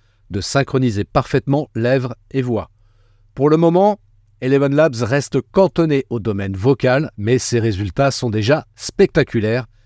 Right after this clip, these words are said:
étant donné la facilité d'utilisation et les tarifs abordables. Alors, pour résumer, voici les principaux avantages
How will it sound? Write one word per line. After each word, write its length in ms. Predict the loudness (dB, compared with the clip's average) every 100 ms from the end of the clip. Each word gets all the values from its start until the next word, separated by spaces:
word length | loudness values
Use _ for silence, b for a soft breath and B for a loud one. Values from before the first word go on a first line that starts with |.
| _ _ -4
étant 280 | 0 2
donné 220 | 2 2 2
la 120 | 0
facilité 640 | -2 -2 -2 -2 -2 -4
d'utilisation 800 | -2 -4 -2 -2 0 -2 0 -2 -2
et 140 | -2 0
les 140 | 2
tarifs 400 | 0 -2 -2 -6 -4
abordables. 580 | 0 0 0 -4 -8 -14 _ _ _ -2
Alors, 260 | 0 2
pour 240 | 2 0 2
résumer, 540 | 0 0 0 0 -2 -4
voici 360 | -2 -2 -2
les 80 | -6
principaux 540 | -4 -4 -4 -4 -2
avantages 460 | 0 0 -2 -2